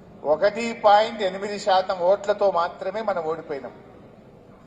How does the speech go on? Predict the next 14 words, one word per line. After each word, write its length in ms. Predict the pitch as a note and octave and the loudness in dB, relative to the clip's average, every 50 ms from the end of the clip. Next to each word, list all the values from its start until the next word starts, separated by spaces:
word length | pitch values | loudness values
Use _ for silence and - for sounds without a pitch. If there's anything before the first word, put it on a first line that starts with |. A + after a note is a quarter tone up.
| - - - - - - - - - A#2+ | -20 -20 -20 -20 -20 -20 -20 -18 -10 -6
ముప్పై 360 | C#3 D3+ - - G#3 G#3+ G#3+ | -6 -4 2 4 4 4 4
తొమ్మిది 360 | - G#3+ G3+ G3+ G#3 G3+ G3 | 4 2 2 2 0 -2 0
మంది 220 | G3 G3 F#3+ F#3+ | 0 0 0 0
ఎమ్మెల్యేలు 420 | F#3 F3+ F#3 G#3+ A3+ A3+ A#3 A3+ - | -2 -2 -2 -4 -2 -2 -2 -4 -2
గెలిచాం, 400 | F3+ F3+ F3+ - G3 F3 D3+ - - - - - - - - - - - - - - - - - - - | -6 -8 -6 -4 -4 -4 -4 -4 -10 -20 -20 -20 -20 -20 -20 -20 -20 -20 -20 -20 -20 -20 -20 -20 -12 -4
కేవలం 560 | D#3 F3 G3 A3 A3+ A#3 A#3+ B3 B3 A#3 G3 | -2 2 2 2 2 4 4 4 2 2 2
నాలుగున్నర 680 | F3+ F3+ F#3+ G#3 A3 A#3 A#3 A#3+ A#3+ A#3 A3+ A#3 A3+ A3 | 2 6 8 8 8 8 6 2 0 0 2 2 2 4
లక్షల 400 | G#3 G#3+ G#3 - - - G#3+ G#3+ | 4 2 2 2 0 0 4 4
ఓట్ల 400 | G3+ F#3 G3 A3 G#3+ A3 - A3 | 6 6 6 4 4 2 -2 -2
తేడాతో 580 | G#3 - F#3+ G3 G3+ G#3 G3 G3 G3 - A3 A3+ | -2 0 0 2 6 6 6 6 6 2 -2 -2
ఇవాళ 220 | G#3+ G3+ F#3+ F#3+ | 0 -2 -2 -2
మన 160 | F#3 F3+ F3+ | -2 -4 -6
ప్రభుత్వాన్ని 600 | F3+ - E3 D3+ D3+ E3+ - F3+ F3 E3 E3 E3 | -4 0 -2 -2 -2 -4 -4 -2 -2 -2 -2 -4
కోల్పోయినాం. 540 | - - C#3+ D3 C#3 - - B2 A#2+ A#2 | -6 -4 -4 -4 -4 -6 -10 -10 -10 -12